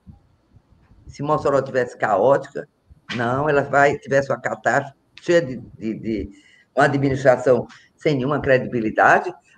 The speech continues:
a Ficel vai reabrir, vocês sabem disso, isso já é público, notório.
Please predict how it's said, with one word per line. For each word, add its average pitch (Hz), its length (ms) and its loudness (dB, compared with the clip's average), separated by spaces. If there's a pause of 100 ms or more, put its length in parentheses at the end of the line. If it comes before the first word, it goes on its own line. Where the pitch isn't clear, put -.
a 135 140 -4
Ficel 147 360 2
vai 151 260 0
reabrir, 147 420 2
vocês 160 360 -4
sabem 175 380 0
disso, 190 360 -4
isso 160 200 -14
já 175 100 -6
é 180 100 0
público, 202 540 2
notório. 165 760 6